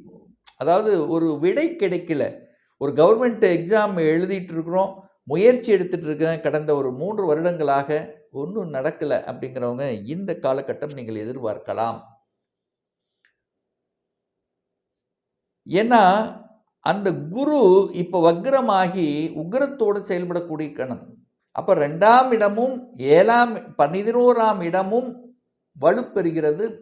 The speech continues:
பாக்கியமும் வலுப்பெறுகிறது. தடைபட்டு கொண்டிருந்த நடக்காத விஷயங்கள், செயல்படுத்த முடியாத சில விஷயங்கள் எடுத்து செயல்படுவதற்குண்டான ஒரு காலகட்டமாக அமையும்.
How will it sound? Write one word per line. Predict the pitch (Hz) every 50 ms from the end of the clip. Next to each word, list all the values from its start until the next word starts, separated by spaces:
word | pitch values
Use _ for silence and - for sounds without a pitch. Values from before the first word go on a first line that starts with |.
| - - 117
பாக்கியமும் | 127 135 160 190 190 196 220 226 220 190 196 220 233 233 - -
வலுப்பெறுகிறது. | 147 165 185 202 180 - - 165 151 147 147 147 139 143 147 190 233 - - - - - _ _ _
தடைபட்டு | - 143 143 165 175 170 175 165 - - 240 220
கொண்டிருந்த | - 196 180 175 165 165 156 156 160 160 180 196 202 196 - - - _ _ -
நடக்காத | - 120 123 151 151 - 185 180 185 196 214 233 233 240 233
விஷயங்கள், | 196 170 160 - - 175 165 156 151 151 156 170 185 196 202 - - - - _ _ _ _ _ _ _ -
செயல்படுத்த | - 160 156 175 190 180 202 208 196 - - 226
முடியாத | 214 208 202 208 214 208 214 220 220 226 240 240 240 226
சில | 226 - 170 165
விஷயங்கள் | 151 151 147 - - 180 175 165 160 156 156 190 202 202 - -
எடுத்து | - 143 160 175 208 202 - - 240 226 - -
செயல்படுவதற்குண்டான | 170 160 180 202 185 190 190 180 170 165 160 170 - 160 156 147 151 147 147 147 175 190
ஒரு | 180 147 139 139
காலகட்டமாக | 147 139 139 143 143 127 - 123 120 120 117 123 123 117
அமையும். | 104 101 98 98 95 92